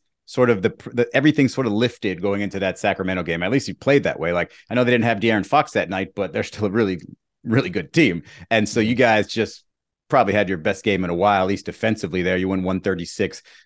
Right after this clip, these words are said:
to one oh four. Um, not to say, "Hey, back on track," or everything like that, but Brandon Ingram seems like he's gotten a, a little bit of a role. Um, you guys won these two games. You guys have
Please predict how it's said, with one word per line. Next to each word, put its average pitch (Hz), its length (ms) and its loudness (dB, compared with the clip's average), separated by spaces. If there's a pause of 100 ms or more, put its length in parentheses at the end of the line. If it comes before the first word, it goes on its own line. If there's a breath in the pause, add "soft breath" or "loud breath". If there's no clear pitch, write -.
to 98 120 0
one 98 180 2
oh 92 140 0
four. 92 560 0 (340 soft breath)
Um, 98 540 2 (520)
not 147 260 4
to 117 60 -10
say, 110 280 0
"Hey, 101 160 0
back 95 260 -2
on 87 80 -6
track," 98 240 0
or 90 80 -2
everything 82 240 -8
like 80 160 -6
that, 98 260 0
but 101 260 2 (280)
Brandon 107 320 2
Ingram 143 500 4
seems 135 240 -2
like 127 120 -2
he's 113 100 -8
gotten 127 220 0
a, 123 300 -4
a 113 80 -12
little 131 260 0
bit 131 120 0
of 123 100 0
a 123 60 0
role. 127 480 4
Um, 107 420 2
you 107 160 -6
guys 113 300 2
won 117 240 -2
these 120 160 -4
two 123 160 -6
games. 120 340 0
You 107 80 -6
guys 110 220 2
have 104 160 -2